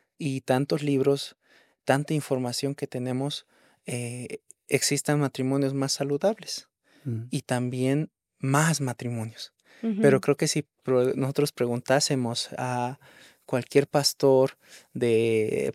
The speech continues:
Speaker 1: de, de cualquier iglesia, eh, eh, le preguntamos cómo están los matrimonios, nos diría, "Pa-, sí", o sea, para abajo.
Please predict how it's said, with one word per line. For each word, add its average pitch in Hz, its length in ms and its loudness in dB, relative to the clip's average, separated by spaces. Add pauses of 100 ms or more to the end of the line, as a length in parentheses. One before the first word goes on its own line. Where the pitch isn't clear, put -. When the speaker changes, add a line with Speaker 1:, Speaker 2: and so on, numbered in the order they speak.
Speaker 1:
de, 131 300 -2
de 131 160 2
cualquier 139 360 0
iglesia, 127 720 2
eh, - 280 -8 (540)
eh, - 400 -10
le 135 180 2
preguntamos 131 380 -2
cómo 143 200 0
están 147 220 2
los 143 140 2
matrimonios, 127 640 -4 (260)
nos 120 220 -2
diría, 117 480 0 (560)
"Pa-, 131 120 -2
sí", 147 240 -4
o - 100 -2
sea, - 320 -4
para 110 180 4
abajo. 117 300 0